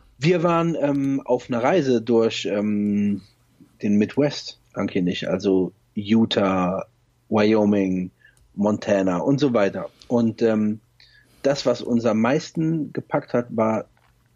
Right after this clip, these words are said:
Wyoming. So, das war einfach so. Und, äh, da ist die, die Weite, die Leute tatsächlich,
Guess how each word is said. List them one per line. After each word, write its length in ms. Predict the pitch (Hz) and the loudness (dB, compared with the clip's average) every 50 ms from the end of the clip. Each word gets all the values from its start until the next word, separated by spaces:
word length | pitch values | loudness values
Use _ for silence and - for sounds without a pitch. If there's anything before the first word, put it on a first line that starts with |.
| _ _ _ _ - | _ _ _ _ -4
Wyoming. 480 | 113 123 131 120 107 92 90 82 - - _ _ - | 0 0 2 2 2 0 0 -2 -4 -8 _ _ -6
So, 220 | - 78 - - - | -4 -4 -4 -2 -2
das 180 | - - - | -4 -2 0
war 80 | - 107 | 0 -2
einfach 240 | 95 92 - 87 - | -2 -2 -6 -8 -10
so. 200 | - - - - _ _ _ _ _ _ _ _ _ _ _ _ - - - _ _ _ - - - - - - - - - | -10 -12 -14 -14 _ _ _ _ _ _ _ _ _ _ _ _ -20 -20 -20 _ _ _ -16 -16 -14 -14 -14 -14 -14 -10 -4
Und, 260 | - 135 135 135 135 | -2 0 0 2 2
äh, 100 | 127 123 | 2 2
da 140 | 117 127 123 | 2 2 2
ist 160 | 131 117 - - | 0 -2 -4 -10
die, 140 | 123 139 | -12 -12
die 320 | 135 - - - 127 127 120 | -12 -10 -6 -4 -2 0 2
Weite, 500 | 131 139 160 165 165 165 160 160 156 - - | 2 2 2 0 2 2 0 0 0 -2 -8
die 180 | 120 110 120 | -6 -2 0
Leute 420 | 117 117 117 127 160 170 170 214 180 | 2 2 4 4 2 2 0 -4 -4
tatsächlich, 800 | - 170 165 - - 143 139 - - - 127 123 - - - | -2 -4 -4 0 0 0 0 -2 -2 -4 -4 -4 -4 -8 -10